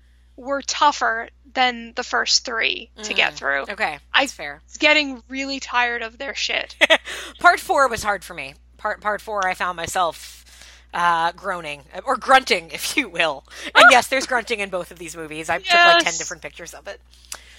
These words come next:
Speaker 1: Yes.
Speaker 2: Yeah.
Speaker 1: Um, four is a rough spot. So for me, three and four are really low points.
Speaker 2: I'd agree so far.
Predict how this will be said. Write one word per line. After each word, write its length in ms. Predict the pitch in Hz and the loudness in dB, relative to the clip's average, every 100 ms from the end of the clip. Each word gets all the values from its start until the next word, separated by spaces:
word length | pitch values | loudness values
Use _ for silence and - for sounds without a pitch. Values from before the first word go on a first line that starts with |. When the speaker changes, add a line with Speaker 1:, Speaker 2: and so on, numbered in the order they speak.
| - | -18
Speaker 1:
Yes. 680 | 440 - - - 320 320 | -8 -6 -4 -4 -8 -10
Speaker 2:
Yeah. 460 | 262 262 254 233 226 | 2 6 8 6 6
Speaker 1:
Um, 440 | 285 285 269 269 - _ _ _ _ _ | 4 4 0 -12 -20 _ _ _ _ _
four 640 | - - 370 392 415 403 320 330 | -10 2 6 8 6 4 0 -4
is 120 | 349 330 | 0 0
a 100 | 320 | 0
rough 340 | 277 302 294 | 4 4 4
spot. 460 | - - 302 302 - | 0 4 4 4 0
So 260 | - 339 | -2 -2
for 160 | - 330 | -2 -4
me, 500 | 302 339 339 339 285 | 2 4 6 4 0
three 500 | - - 285 294 285 | -6 -8 -4 2 2
and 120 | 277 | 2
four 640 | - 262 247 247 233 226 - | 0 0 4 6 6 2 -2
are 240 | - 226 220 | -2 0 -2
really 640 | 233 254 254 247 233 - | -6 -4 -2 -2 -4 -8
low 300 | 226 233 220 | 0 2 2
points. 600 | 220 220 - - - - | 0 0 0 0 -2 -2
Speaker 2:
I'd 120 | 196 | -2
agree 220 | 190 165 156 | -6 -12 -12
so 200 | - 160 | -14 -14
far. 300 | 160 151 | -12 -12